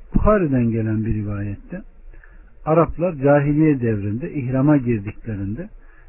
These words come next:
evlere arka tarafından girerlerdi. Bunun üzerine Rabbimiz Subhanahu ve Teala bu ayet-i kerimeyi indirerek eğer takvalıysanız evlerinize ön kapıdan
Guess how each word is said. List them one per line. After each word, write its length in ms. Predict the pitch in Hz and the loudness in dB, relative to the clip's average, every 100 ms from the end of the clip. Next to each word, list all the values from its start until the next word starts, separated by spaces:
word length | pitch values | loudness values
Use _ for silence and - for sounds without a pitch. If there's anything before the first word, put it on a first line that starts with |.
| - | -4
evlere 400 | 180 156 131 147 | 4 4 4 0
arka 320 | 190 156 - 170 | -2 -4 -4 -4
tarafından 640 | 139 117 104 113 110 104 | -2 -4 -2 -2 -2 -4
girerlerdi. 720 | 101 104 95 98 92 104 170 - - - - - 196 | -4 -6 -6 -8 -10 -12 -14 -16 -20 -20 -20 -8 -2
Bunun 220 | 151 113 | 0 0
üzerine 380 | 110 107 143 135 | -2 -4 -4 -4
Rabbimiz 420 | 120 113 104 101 | -4 -4 -6 -8
Subhanahu 640 | - - 127 113 92 101 | -4 0 0 -2 -6 -8
ve 60 | 95 - | -10 -8
Teala 460 | 120 104 95 123 160 - - - - - | -6 -6 -8 -10 -12 -16 -18 -18 -12 -4
bu 80 | 135 | -4
ayet-i 340 | 107 101 - | -2 -8 -12
kerimeyi 420 | - 98 98 101 | -12 -8 -8 -6
indirerek 600 | 123 120 110 101 101 143 - - - - - - | -4 -4 -6 -8 -8 -10 -16 -20 -20 -20 -20 -6
eğer 240 | 135 101 - - | -4 -4 -6 -8
takvalıysanız 880 | 131 - 110 95 90 - 98 131 - - - - - - 135 | -8 -6 -8 -6 -10 -12 -10 -10 -12 -18 -20 -20 -20 -14 -6
evlerinize 680 | 123 104 101 92 92 139 147 - - - - - - - - - - - - - - - - - - - | -4 -4 -4 -6 -8 -10 -14 -20 -20 -20 -20 -20 -20 -20 -20 -20 -20 -20 -20 -20 -20 -20 -20 -20 -20 -8
ön 160 | 143 127 | -4 -4
kapıdan 520 | - 104 98 123 160 | -6 -12 -10 -10 -10